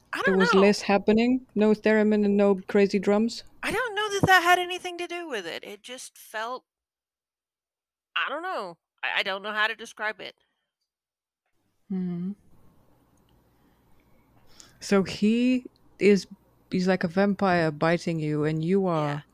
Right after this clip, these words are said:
Speaker 1: Yeah.
Speaker 2: knife-, knifing him in the chest.
Speaker 1: Fighting back, I guess? I don't know.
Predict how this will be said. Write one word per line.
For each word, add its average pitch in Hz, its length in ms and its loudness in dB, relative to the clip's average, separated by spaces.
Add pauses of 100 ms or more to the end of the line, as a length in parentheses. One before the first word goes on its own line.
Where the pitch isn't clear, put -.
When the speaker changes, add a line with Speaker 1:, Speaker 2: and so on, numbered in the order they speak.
(500)
Speaker 1:
Yeah. - 0 -
Speaker 2:
knife-, 185 520 2
knifing 185 520 0
him 175 180 0
in 165 120 -4
the 151 100 -4
chest. - 500 -6 (960)
Speaker 1:
Fighting 202 400 -12
back, 214 280 -4
I 320 80 -8
guess? 403 600 -8
I - 160 -10
don't 311 160 -14
know. 220 320 -14